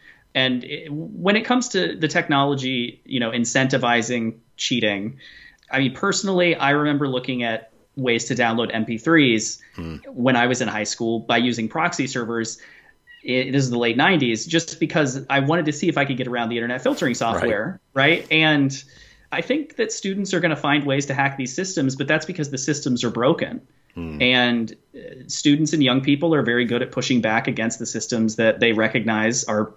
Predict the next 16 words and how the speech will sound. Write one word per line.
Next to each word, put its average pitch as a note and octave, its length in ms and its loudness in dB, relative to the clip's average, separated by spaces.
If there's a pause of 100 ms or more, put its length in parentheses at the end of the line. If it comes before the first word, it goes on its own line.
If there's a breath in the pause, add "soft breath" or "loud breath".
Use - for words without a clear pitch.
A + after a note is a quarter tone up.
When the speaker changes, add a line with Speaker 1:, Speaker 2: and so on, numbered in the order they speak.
(300)
Speaker 1:
B A#2+ 200 2
S, - 520 0 (120)
um, G#2+ 440 2
Speaker 2:
Yeah. G#2+ 40 -6 (100)
Speaker 1:
even C#3+ 240 2
if E3 80 0
they're D#3+ 80 4
just C#3+ 220 0
doing D3+ 160 4
it C#3 40 4
out C#3+ 80 4
of C3+ 60 0
principle. - 460 -6
So A#2 460 -2 (600 loud breath)
I A#2 100 0
think, C3+ 360 0